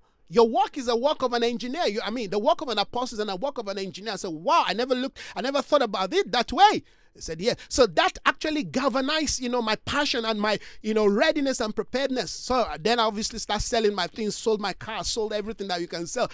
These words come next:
and start getting the church ready. "Well, guys, <laughs> this thing is gonna, this thing is gonna become a reality. I'm going to South Africa." But the vision that I want to share with you was, in that vision,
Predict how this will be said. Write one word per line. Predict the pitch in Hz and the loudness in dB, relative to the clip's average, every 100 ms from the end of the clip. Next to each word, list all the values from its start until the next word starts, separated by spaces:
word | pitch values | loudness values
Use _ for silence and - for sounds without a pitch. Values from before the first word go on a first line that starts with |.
| - | -8
and | 175 | -10
start | - 226 | -2 0
getting | 175 220 214 | 2 0 0
the | 190 | -2
church | - 240 - | 2 0 2
ready. | 196 180 180 - - | 0 0 0 -8 -10
"Well, | 160 208 233 | 0 4 4
guys, | 196 214 240 - - - - | 6 6 4 0 -8 -10 0
<laughs> | 208 - - | 0 0 -6
this | 175 254 | -2 -2
thing | - | 0
is | 226 170 | 0 4
gonna, | 220 233 185 - - | 6 6 4 -2 6
this | 247 285 | 8 8
thing | 277 240 | 4 2
is | 190 | 4
gonna | 262 233 196 - - | 8 8 6 -2 0
become | 226 269 247 | 4 6 6
a | 220 | 6
reality. | 220 254 311 311 - 254 - | 8 8 8 6 2 -2 -4
I'm | 196 | -6
going | 170 220 | -2 -2
to | 226 | -2
South | - 208 254 | -6 -10 -10
Africa." | 381 226 202 147 - _ - _ _ _ - _ _ - _ _ _ _ - | -10 -10 -10 -14 -16 _ -20 _ _ _ -20 _ _ -20 _ _ _ _ -4
But | 156 214 151 - | 0 0 -2 -8
the | 175 | -6
vision | 135 285 311 240 | 0 2 2 2
that | 214 | 2
I | 202 | 2
want | 214 202 | 2 -2
to | |
share | - 220 202 | -2 2 2
with | 180 | 0
you | 208 | 0
was, | 190 165 - - _ _ _ _ _ _ - | 0 0 -4 -8 _ _ _ _ _ _ -6
in | 214 | -2
that | 202 330 | 2 0
vision, | 180 208 220 226 | -2 -2 0 0